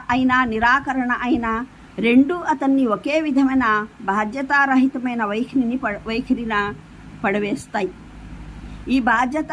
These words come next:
రాహిత్యమే పరలోకంలో దుష్పరిణామానికి అసలు కారణం కావటాన,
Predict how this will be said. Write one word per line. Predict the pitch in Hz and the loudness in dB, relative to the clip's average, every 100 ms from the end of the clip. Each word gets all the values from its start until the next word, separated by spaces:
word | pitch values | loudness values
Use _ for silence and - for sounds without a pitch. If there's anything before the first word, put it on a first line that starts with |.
| 294 | 2
రాహిత్యమే | 226 247 262 285 269 240 214 | 4 4 2 0 0 0 0
పరలోకంలో | 214 220 254 285 285 302 277 254 | -2 -2 0 0 2 0 0 0
దుష్పరిణామానికి | 208 - - 311 277 247 233 233 226 220 233 311 - - - - | -2 -6 -2 0 2 2 2 2 0 -4 2 2 2 -6 -12 -4
అసలు | 208 254 247 | -2 0 0
కారణం | 233 226 208 202 196 185 - - | 0 2 2 2 -2 -2 -10 -4
కావటాన, | - 214 240 254 262 240 196 | 2 2 2 2 2 4 2